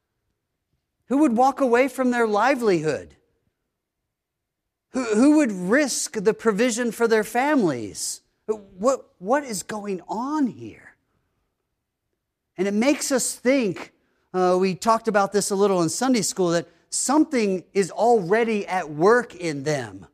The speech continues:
We would call that the work of the Holy Spirit, to confirm to them that this one is worth walking away from boats and nets. This one is worth following.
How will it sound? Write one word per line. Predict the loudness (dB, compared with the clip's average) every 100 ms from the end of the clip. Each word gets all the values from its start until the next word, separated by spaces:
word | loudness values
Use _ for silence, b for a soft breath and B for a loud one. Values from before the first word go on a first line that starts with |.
| -4
We | 0
would | 0
call | -2 0 2
that | 2 0 0
the | 0
work | 0 0 -2
of |
the | 0
Holy | 0 0 0
Spirit, | -2 -4 -2 0 -2 -6 -18 _ _ _ _ _ _ _ _ _ -4
to | 0
confirm | 2 0 4 4 4
to | 0 0
them | 2 2
that | 0 0
this | 2 2 2
one | 0 0 2
is | 2 2 2 0
worth | 2 4 4 2 -4 -18 _ _ _ _ _ _ _ _ _ _ _ _ _
walking | 2 2 4 0 0
away | 2 2 2
from | 0 0 -2 0
boats | 2 4 2 -4
and | -4 -2 0
nets. | 2 0 -2 -8 -8 -10 _ _ _ _ _ _
This | -2 0 2
one | 2 2
is | 0 0
worth | 2 4 4 -2
following. | -6 -2 0 0 -2 -6 -14